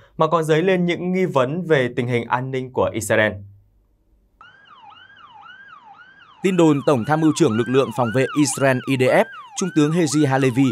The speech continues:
Speaker 2: thiệt mạng hiện đang lan truyền nhanh chóng trên mạng xã hội sau khi Hezbollah thực hiện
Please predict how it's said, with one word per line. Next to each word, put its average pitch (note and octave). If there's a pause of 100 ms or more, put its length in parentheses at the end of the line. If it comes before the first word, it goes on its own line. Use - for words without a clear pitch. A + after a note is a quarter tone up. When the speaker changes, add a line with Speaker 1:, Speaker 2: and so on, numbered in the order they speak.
(280)
Speaker 2:
thiệt C#3
mạng C#3 (300)
hiện C#3+
đang C#3
lan B2+
truyền C#3
nhanh B2+
chóng A#2+
trên C3+
mạng A#2+
xã C3+
hội D#3 (380)
sau C#3+
khi D3
Hezbollah C#3+ (300)
thực D#3+
hiện D#3